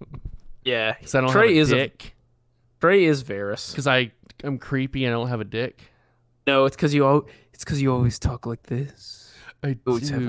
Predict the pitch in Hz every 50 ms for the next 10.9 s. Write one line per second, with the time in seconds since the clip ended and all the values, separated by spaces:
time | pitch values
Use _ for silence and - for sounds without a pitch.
0 | 107 107 - - - - 107 107 107 107 _ _ - 104 98 87 82 82 - _
1 | _ _ _ 104 104 101 92 95 92 87 87 _ - - - - - 117 117 120
2 | 120 104 101 98 95 87 - _ - 85 82 - - _ _ - _ - - 85
3 | 82 80 - - _ - - 185 196 175 127 113 101 92 85 - _ _ _ _
4 | _ _ _ _ _ _ _ _ _ _ _ _ _ _ _ _ _ _ _ _
5 | _ _ _ _ _ _ _ _ _ _ - - 113 117 - - - 76 - 123
6 | 107 - - 110 104 107 117 - - 104 87 80 - - - - - _ _ _
7 | _ _ _ _ _ _ _ _ _ _ _ _ _ _ _ _ _ _ _ _
8 | _ _ - 139 139 143 147 175 185 156 139 143 147 170 185 226 240 220 208 190
9 | 208 233 247 202 - - 196 180 175 175 165 170 175 185 180 165 156 156 156 151
10 | - - 196 185 170 170 - - 175 185 220 214 208 196 190 202 196 -